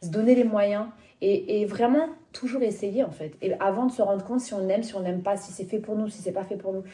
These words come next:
Mais ne pas se laisser matrixer par les autres et se dire, « Ouais, c'est pas possible. »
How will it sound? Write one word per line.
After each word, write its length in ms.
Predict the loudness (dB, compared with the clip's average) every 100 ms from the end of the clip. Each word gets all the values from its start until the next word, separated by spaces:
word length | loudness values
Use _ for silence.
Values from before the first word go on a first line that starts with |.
| -20 -10
Mais 100 | -2
ne 160 | 2 2
pas 280 | 0 -4 -4
se 140 | -4
laisser 320 | -2 -2 -2 -4
matrixer 540 | -4 -8 -16 -12 -8
par 200 | -6 -2
les 240 | -2 0
autres 260 | -2 -2 -2
et 60 | -8
se 140 | -6
dire, « 260 | -2 -2 0
Ouais, 300 | 0 0 -4 -8
c'est 320 | -16 -12 -8
pas 120 | -8
possible. » 340 | -8 -10 -10